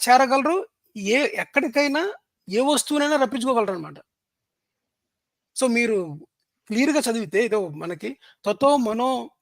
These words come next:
మనోజవిత్వం వికరణ భావః ప్రధాన జయచ్ఛ. అంటే ఏంటంటే మీరు మీ భావంతోనే మీరు ఒక మనోసంకల్పం చేయడం ద్వారానే మీ వస్తువులు మీ దగ్గరకు వచ్చి చేరతాయన్నమాట.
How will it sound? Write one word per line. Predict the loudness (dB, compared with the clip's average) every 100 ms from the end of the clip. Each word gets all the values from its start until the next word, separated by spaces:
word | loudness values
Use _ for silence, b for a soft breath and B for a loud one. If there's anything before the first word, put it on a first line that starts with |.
| _ -10
మనోజవిత్వం | -2 0 2 2 -2 -4 -4 -4 -4 -8 _ _ _ _ _ _ -10
వికరణ | -6 0 4 4 4 0
భావః | 2 4 4 0 -2 -8 -12 _ _
ప్రధాన | -6 -2 0 0 0 -8 _ _ _ _ _ _ -6
జయచ్ఛ. | -4 -2 -4 -6 -6 -14 _ _ _ _
అంటే | 0 2
ఏంటంటే | 2 -2 0 0 0 -6 -8
మీరు | -4 -2 -2 -2 -4 -8
మీ | -6 -4 -4
భావంతోనే | 0 2 4 2 0 -2 0 -2 -2 -8 -14 -14 -8
మీరు | -4 -2 -2 -2 -2 -6 -10 -10
ఒక | -4 -4 -4 -8 _ _ -16
మనోసంకల్పం | -6 -2 0 0 0 0 0 -2 -6 -8 -20 _ _ _ _ _ _ -8
చేయడం | 0 2 4
ద్వారానే | 4 4 4
మీ | 0
వస్తువులు | -2 -4 -2 0
మీ | -2
దగ్గరకు | -2 -4
వచ్చి | -4 -4
చేరతాయన్నమాట. | -6 -8 -10 -14